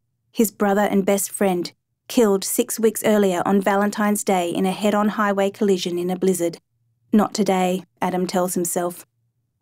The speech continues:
"No one is going to die today, not if I can help it." Crimson sees the man and woman calling to them from the bridge, but she can't wait.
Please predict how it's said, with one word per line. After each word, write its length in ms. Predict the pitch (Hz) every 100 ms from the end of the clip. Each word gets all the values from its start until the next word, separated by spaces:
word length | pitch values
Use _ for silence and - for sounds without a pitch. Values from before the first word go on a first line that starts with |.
| -
"No 160 | 214 208
one 200 | 202 202
is 100 | 190
going 280 | 196 196 196
to 140 | 190 185
die 80 |
today, 500 | 185 185 175 175 175 - _ _
not 180 | 220 196
if 100 | 196
I 140 | 190
can 140 | 190 185
help 260 | 180 175
it." 220 | - - - _ _ _ _ _ _ _ _ _ _ _ _ _ _ -
Crimson 420 | 247 240 226 254
sees 280 | - 220 208
the 100 | 202
man 280 | 202 196 214
and 160 | 220
woman 280 | 214 190 190
calling 340 | - 214 196 185
to 100 | 190
them 160 | 180
from 180 | 180 196
the 80 | 190
bridge, 460 | 185 185 175 - - _ _ _ _ -
but 100 | -
she 160 | -
can't 360 | 214 220 190 -
wait. 380 | 190 180 -